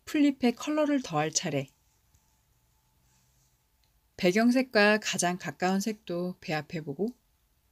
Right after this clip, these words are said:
빠짐없이 모든 그림 위를 채워갑니다.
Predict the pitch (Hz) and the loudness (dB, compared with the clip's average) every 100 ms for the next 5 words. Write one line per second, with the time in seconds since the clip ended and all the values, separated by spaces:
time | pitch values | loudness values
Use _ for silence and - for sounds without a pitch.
0 | _ _ _ _ _ _ 247 247 262 269 | _ _ _ _ _ _ 2 2 2 0
1 | 254 - - 220 214 147 151 185 185 - | 2 2 2 2 0 -4 -2 -2 -2 -6
2 | 165 175 147 131 147 170 _ - - 285 | -6 -4 -2 -2 -6 -10 _ 0 2 -2
3 | 254 170 131 - - | -2 -6 -8 -10 -18